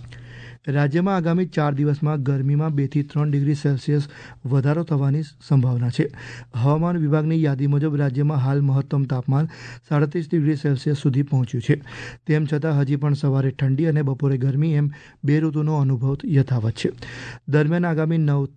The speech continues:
નવ અને દસ માર્ચે રાજ્યના દરિયાકાંઠાના વિસ્તાર તથા સૌરાષ્ટ્ર કચ્છમાં ગરમ અને ભેજવાળી હવા રહેવાની સંભાવના છે. મહિલાઓ માટે મજબૂત સુરક્ષા કવચ સમાન એકસો એક્યાસી અભ-, અભિયમ મહિલા હેલ્પલાઇનને આ-,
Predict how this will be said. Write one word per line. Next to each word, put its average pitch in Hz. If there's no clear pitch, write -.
નવ 151
અને 151
દસ 139
માર્ચે 135
રાજ્યના 139
દરિયાકાંઠાના 135
વિસ્તાર 139
તથા 143
સૌરાષ્ટ્ર 160
કચ્છમાં 147
ગરમ 143
અને 143
ભેજવાળી 139
હવા 131
રહેવાની 131
સંભાવના 123
છે. -
મહિલાઓ 147
માટે 180
મજબૂત 156
સુરક્ષા 143
કવચ 135
સમાન 139
એકસો 165
એક્યાસી 151
અભ-, 135
અભિયમ 147
મહિલા 139
હેલ્પલાઇનને 143
આ-, 135